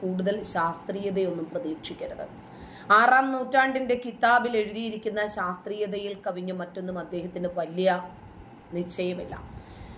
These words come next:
സിസേറിയൻ എന്ന് പറഞ്ഞാൽ ഡോക്ടർമാരുടെ തട്ടിപ്പാണ് എന്നാണ്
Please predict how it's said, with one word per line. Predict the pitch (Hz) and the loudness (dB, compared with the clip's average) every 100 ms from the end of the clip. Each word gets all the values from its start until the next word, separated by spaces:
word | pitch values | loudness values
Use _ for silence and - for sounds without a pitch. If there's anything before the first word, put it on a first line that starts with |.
| - - | -4 2
സിസേറിയൻ | 240 277 269 277 277 | 6 8 8 8 6
എന്ന് | 277 | 6
പറഞ്ഞാൽ | 277 254 262 254 226 | 6 6 6 4 4
ഡോക്ടർമാരുടെ | 220 254 247 247 240 233 233 - | 2 0 0 2 4 4 2 4
തട്ടിപ്പാണ് | 202 - 233 240 226 214 196 | 4 2 0 4 4 4 2
എന്നാണ് | 190 185 185 | 2 4 4